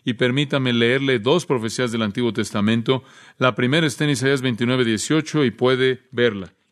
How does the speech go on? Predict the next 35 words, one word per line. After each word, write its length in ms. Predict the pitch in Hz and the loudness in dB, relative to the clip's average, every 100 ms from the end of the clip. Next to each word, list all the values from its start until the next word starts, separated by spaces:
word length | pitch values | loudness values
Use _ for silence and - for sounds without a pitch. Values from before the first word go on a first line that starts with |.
| - | -6
Isaías 600 | 120 - 120 123 139 123 | -6 -2 -2 0 0 0
veintinueve 640 | 131 113 120 127 139 123 | -4 -2 -2 0 0 0
dieciocho 760 | 107 104 - 131 117 - 104 92 _ _ _ _ _ _ | 0 -2 0 0 0 -2 -12 -12 _ _ _ _ _ _
habla 400 | 123 127 135 135 | -2 2 2 2
de 140 | 120 117 | 2 0
manera 360 | 117 131 139 | 0 0 0
directa 480 | 120 120 147 143 117 | 0 0 0 -2 -2
de 100 | 110 | 0
lo 180 | 110 104 | 0 -2
que 400 | - 110 110 _ _ _ | -2 -4 -4 _ _ _
veremos 560 | 120 113 120 135 127 127 | -4 0 2 0 -2 -2
el 120 | 107 | 0
día 160 | 127 131 | 2 2
de 120 | 117 | 0
hoy, 240 | 101 104 - _ _ - | -2 -4 -10 _ _ -10
y 200 | 123 127 | -2 2
habla 580 | 160 170 170 170 - _ _ _ _ _ - | 2 2 -2 -2 -8 _ _ _ _ _ -2
del 280 | 127 123 | 0 2
reino 680 | 117 123 165 190 190 185 180 | 0 0 0 2 2 0 -2
y 180 | 143 127 | -2 0
del 220 | 120 120 | 2 2
día 140 | 127 156 | 2 0
venidero 420 | 151 131 160 160 | 0 0 0 0
cuando 220 | 135 123 | -2 0
el 60 | 110 | 0
Mesías 600 | 113 - 143 135 - 135 127 | 0 2 0 0 -4 -10 -8
venga, 640 | 113 147 147 110 110 135 _ - - | -2 0 0 0 -2 -6 _ -20 -4
y 100 | 135 | 0
dice, 300 | 139 131 135 | 2 2 0
"Y 140 | 120 123 | 2 2
en 120 | 147 | 4
ese 300 | 226 - 214 | 2 2 0
día", 220 | 156 120 | 0 0
ahora 140 | 120 | 0
escuche, 500 | 131 - 196 - 113 | 0 -2 -4 -2 -6